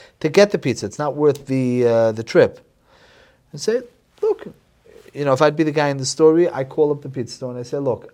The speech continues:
I don't owe you for this pizza 'cause it's clearly not what I contracted, contracted for. It's not a good, uh, pie pizza. I'm willing to pay you a third or a half of your price for that pizza.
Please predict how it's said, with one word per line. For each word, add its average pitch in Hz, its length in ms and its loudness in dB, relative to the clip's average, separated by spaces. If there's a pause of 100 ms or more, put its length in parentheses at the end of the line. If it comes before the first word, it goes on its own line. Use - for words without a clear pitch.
I 156 120 -2
don't 185 400 -2 (340)
owe 185 200 8
you 165 200 0
for 143 160 -6
this 123 220 -6
pizza 131 340 -8
'cause 131 160 -6
it's 117 160 -14
clearly 139 380 -2
not 123 180 -8
what 113 80 -6
I 113 80 -10
contracted, 104 720 -14
contracted 101 640 -12
for. - 240 -20 (460)
It's - 100 -18
not 123 140 0
a - 20 0
good, 107 220 -2 (340)
uh, 107 200 0
pie 101 260 -4
pizza. 90 420 -14 (460)
I'm 165 140 2
willing 254 320 4
to - 160 -8
pay 175 280 2
you 123 200 2
a 101 40 -2
third 156 460 8
or 123 240 0
a 123 100 4
half 131 520 2 (340)
of 151 240 2
your 156 240 4
price 160 640 -2 (360)
for 202 340 6
that 170 240 2
pizza. 107 400 -6